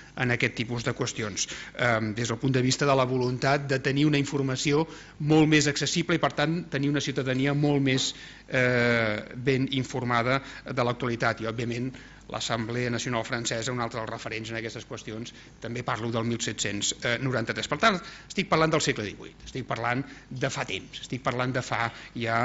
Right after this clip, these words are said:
eh, uns quants anys. Ehm, és quan es van dissenyar allò que entenem les democràcies actuals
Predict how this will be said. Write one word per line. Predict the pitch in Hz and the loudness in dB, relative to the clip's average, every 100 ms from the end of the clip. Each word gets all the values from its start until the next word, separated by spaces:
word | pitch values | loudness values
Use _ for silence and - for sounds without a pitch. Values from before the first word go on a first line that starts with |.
| 131 | 2
eh, | 127 127 117 117 131 | 0 0 0 0 -2
uns | 135 - | -2 -2
quants | 139 127 123 123 | 0 0 2 4
anys. | 139 107 95 - - - - 135 | 4 4 0 -2 -4 -10 -4 2
Ehm, | 127 131 127 123 123 120 117 117 - - - - - | 4 6 4 4 2 0 0 -2 -6 -12 -16 -16 -12
és | - | 0
quan | 160 147 | 4 6
es | 143 | 6
van | 151 151 | 6 6
dissenyar | 147 135 151 156 117 - - | 6 6 6 6 4 0 -2
allò | 127 139 135 | 0 0 0
que | |
entenem | 135 131 135 135 | 0 0 0 0
les | 135 | -2
democràcies | 131 131 131 139 123 | -2 0 0 0 -6
actuals | 117 123 135 180 - | -4 0 2 2 -2